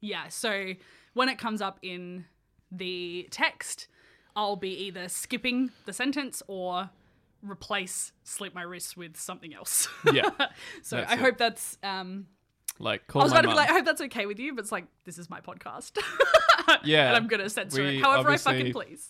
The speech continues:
Speaker 2: we don't respect the fans,
Speaker 1: <laughs>
Speaker 2: um, yeah, at all.
Speaker 1: But yeah, it's just political correctness gone mad.
Speaker 2: Yeah, that's it.
Speaker 1: So let's, um, let's do a little recap. What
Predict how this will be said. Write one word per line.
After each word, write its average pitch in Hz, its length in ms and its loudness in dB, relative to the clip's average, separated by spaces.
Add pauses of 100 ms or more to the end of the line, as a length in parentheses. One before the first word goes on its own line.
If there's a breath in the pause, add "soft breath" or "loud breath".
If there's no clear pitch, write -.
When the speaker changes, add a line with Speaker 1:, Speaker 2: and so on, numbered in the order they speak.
Speaker 2:
we 127 140 -4
don't 143 240 0
respect - 600 -6
the - 80 -4
fans, 135 640 6 (300)
Speaker 1:
<laughs> 587 260 2
Speaker 2:
um, 120 480 -4 (480 loud breath)
yeah, 120 360 -4 (120)
at 131 280 0
all. - 360 -8 (340 soft breath)
Speaker 1:
But 202 120 -10
yeah, 165 120 -10
it's - 140 -18
just - 240 -10
political 247 380 0
correctness 185 420 -12
gone 143 220 -18
mad. 87 360 -20 (140)
Speaker 2:
Yeah, 107 440 -6
that's - 280 -10
it. - 220 -12
Speaker 1:
So 349 200 -6
let's, 349 400 -2
um, 233 440 -4
let's 254 160 -6
do 277 120 -10
a - 20 -6
little 262 180 -6
recap. 247 420 -10
What 196 240 -10